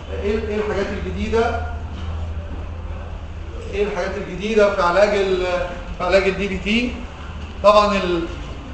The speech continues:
اللو موليكيولار ويت هيبرين ده ريلاتيف جديد. ال treatment of D V T at home. At home, you treat these patients at home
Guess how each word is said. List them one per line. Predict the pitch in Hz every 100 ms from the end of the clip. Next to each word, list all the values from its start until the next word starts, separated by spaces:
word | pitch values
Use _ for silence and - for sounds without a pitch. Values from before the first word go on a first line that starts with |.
| - -
اللو | 147 180 208 220 220 214 - -
موليكيولار | 160 196 202 170
ويت | 185 185
هيبرين | 196 220 233 240 247 - - - - - - -
ده | 170 180 170
ريلاتيف | 196 180 151 151
جديد. | 156 196 240 - - - -
ال | 175 180 175 165 -
treatment | 214 202 180
of | 180 165
D |
V | 196
T | 190 202
at | 185
home. | 185 214 254 269 - - - - - - - - - - - - 156
At | 156
home, | 170 208 240 262 - - - - - -
you | 170
treat | - 202 -
these | 190
patients | - 190 190 185
at | 196 -
home | 190 226 254